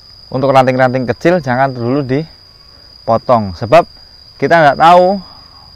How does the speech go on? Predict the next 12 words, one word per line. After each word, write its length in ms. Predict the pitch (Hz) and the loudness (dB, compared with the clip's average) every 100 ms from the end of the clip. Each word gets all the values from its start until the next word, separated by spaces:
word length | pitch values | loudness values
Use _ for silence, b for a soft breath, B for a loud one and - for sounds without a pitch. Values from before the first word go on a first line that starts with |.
| - | -2
mau 240 | 131 147 | 2 2
di 160 | 147 135 | 2 -2
sebelah 400 | 139 120 131 131 | -2 2 2 4
mana 240 | 165 180 | 4 4
nanti 240 | 160 147 143 | 2 0 0
dia 240 | 139 123 | 0 2
akan 240 | 123 135 135 B B B - | 0 -2 -6 B B B -8
bisa 240 | 110 127 | -2 0
berbuah 480 | 113 98 123 110 101 | 0 0 0 0 -2
begitu, 240 | 98 95 | -6 -6
teman-teman. 480 | 98 95 95 92 101 B B B B - _ | -6 -6 -6 -8 -12 B B B B -20 _
Jadi 480 | - 98 135 151 - | -8 -2 2 2 -2